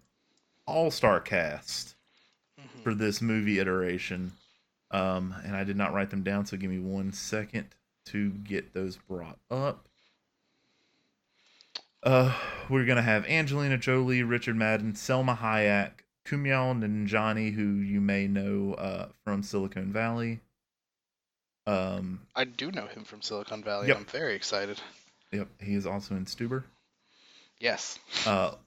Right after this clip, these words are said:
Speaker 1: Lauren Ridolph and Brian Tyree Henry, um, who is from Atlanta.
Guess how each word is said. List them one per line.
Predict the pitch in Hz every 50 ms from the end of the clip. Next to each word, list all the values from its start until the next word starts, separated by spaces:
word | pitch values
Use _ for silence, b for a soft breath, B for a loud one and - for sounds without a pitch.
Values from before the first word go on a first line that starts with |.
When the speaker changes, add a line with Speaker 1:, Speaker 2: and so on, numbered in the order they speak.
| _ _ _ _ -
Speaker 1:
Lauren | 139 139 139 139 139 135
Ridolph | 127 127 127 127 123 123 123 120 - - -
and | 110 104 98 101
Brian | 101 104 104 110 110 110 107 107 104 101 - _ _ -
Tyree | 107 101 101 101 98 95 95 95 92 - -
Henry, | 104 101 98 95 95 95 92 92 95 92 - _ _ _ _ _ _ _ _ _ _ _ _ _ _ _ _ _ _ _ _ _ -
um, | 107 101 95 92 92 90 90 87 87 90 85 - - - _ _ -
who | 104 98 95
is | 95
from | - - 92 92 90
Atlanta. | - - 101 98 95 95 95 95 95 92 92